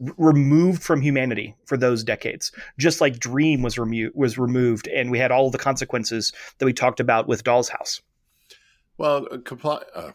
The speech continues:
Speaker 2: oof, Calliope wasn't specifically tied to epic poetry in the story that we're reading, though, 'cause she was inspiring.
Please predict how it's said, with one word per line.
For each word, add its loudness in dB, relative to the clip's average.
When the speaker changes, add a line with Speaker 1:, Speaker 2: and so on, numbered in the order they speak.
Speaker 2:
oof, -10
Calliope -4
wasn't -4
specifically -6
tied -4
to -10
epic -8
poetry -8
in -12
the -12
story -8
that -12
we're -14
reading, -14
though, -20
'cause -8
she -6
was 0
inspiring. -4